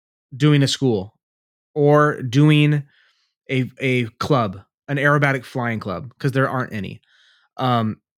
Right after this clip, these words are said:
and the airplane that I think of doing it with is the G B one over the N G.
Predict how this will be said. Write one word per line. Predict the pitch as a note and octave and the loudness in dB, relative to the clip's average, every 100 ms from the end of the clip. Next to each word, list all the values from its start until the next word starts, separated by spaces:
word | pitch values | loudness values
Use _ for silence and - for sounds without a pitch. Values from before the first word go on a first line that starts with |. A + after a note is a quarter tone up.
| _ | _
and | C#3+ C#3 C#3 | 0 0 0
the | C#3+ | 2
airplane | D3+ F3+ - G3+ G#3 | 0 0 0 0 2
that | D#3+ | 2
I | D3+ | 0
think | - - F3+ F#3 | -4 -2 0 0
of | D3 | 0
doing | B2+ D#3 D3+ | 2 4 4
it | C#3 | 2
with | A#2+ C3 G2 - _ _ _ _ _ | -2 -2 -4 -10 _ _ _ _ _
is | C3+ A#2+ | -8 -6
the | A#2+ | -4
G | A#2 B2 | -2 -2
B | A2+ | -2
one | G#2+ G2 - _ _ _ _ _ _ _ _ | -4 -8 -12 _ _ _ _ _ _ _ _
over | C#3 D3 D3+ D3 C#3+ - _ _ _ _ | 0 2 4 4 0 -8 _ _ _ _
the | B2 | -4
N | A#2 | -4
G. | G2+ F#2+ | -4 -6